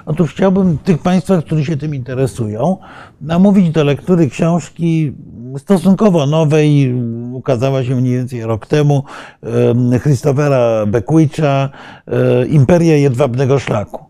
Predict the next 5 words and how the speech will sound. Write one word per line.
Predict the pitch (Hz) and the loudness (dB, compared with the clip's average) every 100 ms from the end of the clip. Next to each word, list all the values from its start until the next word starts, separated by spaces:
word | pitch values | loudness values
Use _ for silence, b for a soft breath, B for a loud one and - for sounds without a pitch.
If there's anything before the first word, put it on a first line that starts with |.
| B B B _ 110 127 131 | B B B _ -4 2 2
Y, | |
to | 131 - 180 | 2 0 2
jest | 190 170 - | 4 2 0
książka | - - 180 165 - 170 160 147 - - | -6 0 0 0 -2 0 0 -4 -6 -4
opisująca | 143 143 143 170 165 175 180 - 180 170 165 156 | -2 -2 -2 0 2 4 2 0 0 0 0 -2